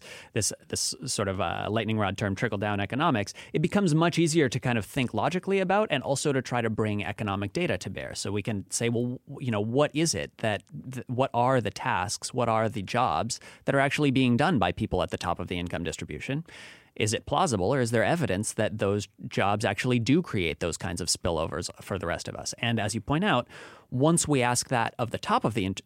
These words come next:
income distribution, there's really no reason to stop there. We might as well ask for all sorts of points across the income distribution, what are the spillovers from the, from the work that people are doing at,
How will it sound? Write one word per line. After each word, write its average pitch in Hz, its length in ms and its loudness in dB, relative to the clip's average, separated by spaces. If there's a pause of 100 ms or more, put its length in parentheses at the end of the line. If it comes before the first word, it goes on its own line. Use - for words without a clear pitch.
income 104 320 -2
distribution, 95 540 -4
there's 156 160 2
really 190 180 6
no 143 140 6
reason 117 240 2
to 95 80 -2
stop - 320 -2
there. - 200 -4
We 104 120 0
might 131 180 4
as 113 100 0
well 113 200 2
ask 110 280 0
for 127 160 0
all 143 280 4
sorts 170 340 2
of 113 100 -4
points 92 280 -4
across 90 260 -6
the 107 140 -4
income 95 240 -6
distribution, 90 640 -4 (280)
what 131 300 2
are 120 220 2
the 107 80 -4
spillovers 107 760 2
from 104 200 -2
the, 92 240 0
from 95 440 -2
the 101 140 -2
work 98 320 -2
that - 160 -6
people 92 240 -4
are 82 100 0
doing 87 320 -4
at, 87 100 -8